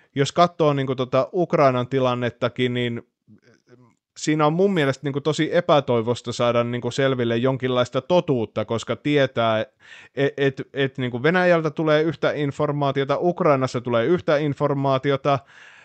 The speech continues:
meidän lännen koneisto painaa yhtä informaatiota menemään, ja meiltähän on tavallaan niinku myös pääsy siihen venäläiseen mediaan niinku evätty, et mehän ei kuulla niinku,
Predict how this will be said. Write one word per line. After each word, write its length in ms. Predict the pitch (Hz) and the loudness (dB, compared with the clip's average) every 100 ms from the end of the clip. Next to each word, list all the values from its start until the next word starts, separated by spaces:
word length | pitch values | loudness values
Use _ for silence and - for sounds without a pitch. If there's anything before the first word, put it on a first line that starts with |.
| _ | _
meidän 320 | 135 139 131 143 | -2 2 4 4
lännen 360 | 175 170 147 | 4 2 0
koneisto 480 | 156 143 139 131 139 | 0 2 2 0 -2
painaa 480 | - 127 120 117 117 | 0 2 2 0 0
yhtä 300 | 175 175 143 | 0 0 0
informaatiota 880 | 156 139 139 143 131 127 135 131 135 | 0 -2 0 2 0 2 0 2 2
menemään, 420 | 135 131 131 131 | 2 0 0 0
ja 60 | |
meiltähän 420 | 135 151 151 143 147 | 2 0 2 0 0
on 100 | 139 | 0
tavallaan 500 | 165 170 151 123 127 | 2 2 2 0 -2
niinku 180 | 131 | -2
myös 260 | 143 147 - | -2 -2 -2
pääsy 400 | - 160 160 143 | -2 0 -2 -4
siihen 260 | 131 120 123 | -2 -2 0
venäläiseen 640 | 143 135 123 120 123 123 | 0 2 2 0 -2 -2
mediaan 560 | 135 143 139 120 117 113 | -2 0 0 0 -2 -4
niinku 200 | 113 120 | -4 -2
evätty, 580 | 143 131 113 - 110 | 0 0 -2 -4 -6
et 120 | 98 143 | -6 -4
mehän 280 | 143 139 | -2 0
ei 100 | 135 | -2
kuulla 400 | 131 170 156 131 | 0 0 2 2
niinku, 500 | 117 117 113 123 117 | -2 -6 -4 -4 -4